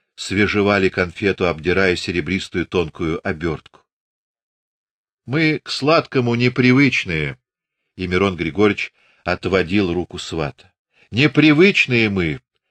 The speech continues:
зубы у нас от чужих гостинцев крошутся». «А тебе, сват, не пристало милостыню на сына собирать ходить?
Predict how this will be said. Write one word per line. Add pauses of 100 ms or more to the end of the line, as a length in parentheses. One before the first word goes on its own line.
(100)
зубы
у
нас (200)
от
чужих
гостинцев
крошутся». (1600)
«А
тебе,
сват,
не
пристало
милостыню
на
сына
собирать
ходить?